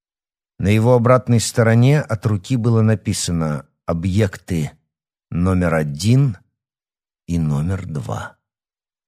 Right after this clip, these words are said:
На следующей фотографии она увидела девочку лет четырёх.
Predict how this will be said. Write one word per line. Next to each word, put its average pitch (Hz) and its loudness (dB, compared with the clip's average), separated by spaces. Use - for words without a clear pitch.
На 117 4
следующей 190 2
фотографии 175 2
она 139 4
увидела 156 2
девочку 139 0
лет 104 0
четырёх. 101 -6